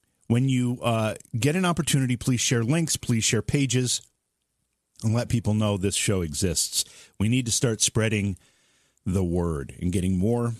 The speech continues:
people to join us, uh, regardless of the platform. We just want to have more. <laughs> It's all about getting more. Um, and I'm not greedy about it. I just think, I just think, uh, you know, it's great for the guests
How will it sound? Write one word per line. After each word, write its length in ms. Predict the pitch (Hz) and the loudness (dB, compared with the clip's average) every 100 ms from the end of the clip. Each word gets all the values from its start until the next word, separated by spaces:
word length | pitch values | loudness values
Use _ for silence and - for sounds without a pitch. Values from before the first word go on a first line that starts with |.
| - _ _ | -12 _ _
people 300 | - 123 104 | -2 0 0
to 100 | 95 | 0
join 320 | 95 101 101 98 | 0 0 0 0
us, 340 | 80 - - - _ | 0 0 -2 -12 _
uh, 340 | - 85 78 78 | -2 0 0 -4
regardless 560 | 92 98 127 127 113 - | -4 0 2 2 0 -2
of 100 | 95 | -2
the 60 | |
platform. 640 | 95 - 87 - - 67 65 - _ _ _ _ _ | -4 -2 -2 -4 -6 -8 -8 -14 _ _ _ _ _
We 80 | - | -2
just 220 | 98 - | 0 0
want 180 | 95 87 | 0 0
to 40 | |
have 180 | 82 82 | -2 -2
more. 640 | 87 107 110 123 101 76 - | 0 0 0 -2 -4 -8 -4
<laughs> 40 | 110 - - | -4 -4 -4
It's 220 | 143 - 139 | -2 0 0
all 260 | 135 156 | 0 0
about 360 | 139 127 139 131 | 0 0 0 0
getting 440 | 110 135 139 127 120 - - - | 0 0 0 -2 -4 -14 -20 -8
more. 800 | - 98 101 139 143 127 90 - _ _ _ _ - | -2 2 2 2 2 0 -4 -10 _ _ _ _ -2
Um, 500 | 104 101 101 98 110 | 0 2 2 0 0
and 120 | 123 | 0
I'm 80 | 147 | 2
not 180 | 233 233 | 2 0
greedy 320 | 143 240 247 | 0 2 0
about 240 | 120 110 | 0 0
it. 60 | 107 | 0
I 80 | 135 | 0
just 180 | 151 - | 0 0
think, 280 | 160 131 - | -2 -2 -2
I 100 | 127 | -2
just 200 | 151 - | 0 0
think, 300 | 165 147 160 | 0 0 0
uh, 240 | 156 156 151 | 2 0 0
you 120 | 151 | 0
know, 140 | 147 | 0
it's 140 | 143 - | 0 0
great 240 | 156 185 | 0 0
for 100 | 185 | 0
the 80 | 143 | 0
guests 640 | 95 151 240 - - - | 0 0 0 0 0 -2